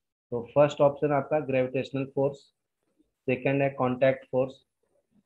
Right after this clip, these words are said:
सी ऑप्शन है मैग्नेटिक फोर्स, डी ऑप्शन इज इलेक्ट्रोस्टैटिक फोर्स। ठीक है, तो फिजिकल कॉन्टैक्ट होना चाहिए,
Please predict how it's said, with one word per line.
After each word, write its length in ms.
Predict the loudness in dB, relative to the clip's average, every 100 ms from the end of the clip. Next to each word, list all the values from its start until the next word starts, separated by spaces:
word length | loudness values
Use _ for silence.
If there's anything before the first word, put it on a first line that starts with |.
| _
सी 180 | _ 0
ऑप्शन 380 | 2 2 -2 -6
है 80 | -4
मैग्नेटिक 640 | -2 -2 -2 -4 -8 -4
फोर्स, 340 | 0 0 -2 -14 _ _ _ _ _ -4
डी 140 | 4 6
ऑप्शन 420 | 6 4 -2 -2
इज 220 | -4 -8 _ _ _ _ _ -2
इलेक्ट्रोस्टैटिक 840 | -2 0 0 0 2 0 -2 -6
फोर्स। 320 | -10 -12 -14 _ _ _ _ _ _ _ -4
ठीक 140 | 2
है, 200 | 2 2
तो 100 | 0
फिजिकल 480 | 2 0 2 2 2
कॉन्टैक्ट 520 | 4 4 6 4 4
होना 160 | 0 0
चाहिए, 340 | 0 0 -2